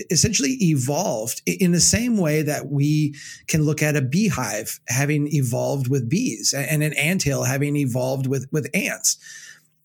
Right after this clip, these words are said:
You know, bees go out and construct a hive. They construct a hive that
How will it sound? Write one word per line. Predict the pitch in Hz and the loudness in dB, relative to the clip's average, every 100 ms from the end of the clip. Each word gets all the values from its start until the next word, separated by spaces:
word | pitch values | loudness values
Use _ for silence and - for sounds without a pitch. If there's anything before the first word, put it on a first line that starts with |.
| _ | _
You | 240 | -2
know, | 147 - 151 - - | -2 -2 -6 -8 2
bees | 185 240 | 4 6
go | - 233 | 2 0
out | 156 156 | 0 0
and | 151 | 0
construct | 151 - 131 - | 0 0 -4 -4
a | 127 | -2
hive. | 180 180 107 90 - - - - - - _ | 0 -2 -2 -6 -12 -16 -20 -20 -20 -20 _
They | 160 | 2
construct | 165 147 190 180 | 2 2 0 0
a | 147 | -2
hive | 139 160 170 139 | 0 0 0 -2
that | 131 120 120 - | -2 -2 -2 -4